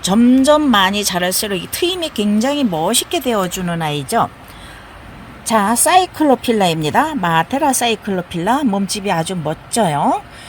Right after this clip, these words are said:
이 아이는 구만 원에 갑니다. 마테라 사이클로필라, 이 아이 팔만 원에 가고요. 구만 원과 팔만 원 두 가지로 보여드렸는데요. 이 아이들은 꽃이 피면 꽃이 굉장히 오래 가요. 약 두 달 가는데요.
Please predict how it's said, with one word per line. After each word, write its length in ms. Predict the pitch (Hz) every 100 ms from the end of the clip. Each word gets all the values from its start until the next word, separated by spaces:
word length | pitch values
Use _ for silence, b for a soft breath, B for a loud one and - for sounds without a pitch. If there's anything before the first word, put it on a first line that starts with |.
| B
이 80 | 240
아이는 380 | 285 294 285 294
구만 360 | 269 302 370 311
원에 240 | 240 196
갑니다. 560 | 175 165 156 151 151 160 - - -
마테라 460 | 185 202 277 269
사이클로필라, 1040 | 262 277 277 247 220 190 185 160 160 262 311 B B B
이 40 |
아이 200 | 190 175
팔만 460 | 180 294 339 311 247
원에 220 | 185 160
가고요. 540 | 151 151 160 247 320 339 B B -
구만 300 | 269 320 320
원과 240 | 254 202
팔만 420 | 202 285 302 285
원 140 | 208 185
두 120 | 220
가지로 360 | 233 220 196 180
보여드렸는데요. 840 | 180 170 170 170 170 170 208 190
이 160 | 214
아이들은 880 | 240 285 220 185 185 208 202 - - B B B B B
꽃이 180 | 302 370 -
피면 320 | - 254 226
꽃이 500 | - 285 311 240 254 247
굉장히 540 | 214 208 214 233 226 214
오래 300 | 202 202 180
가요. 340 | 165 156 160
약 180 | 185 -
두 160 | 220
달 160 | 254 262
가는데요. 800 | 247 190 175 165 165 226 320 339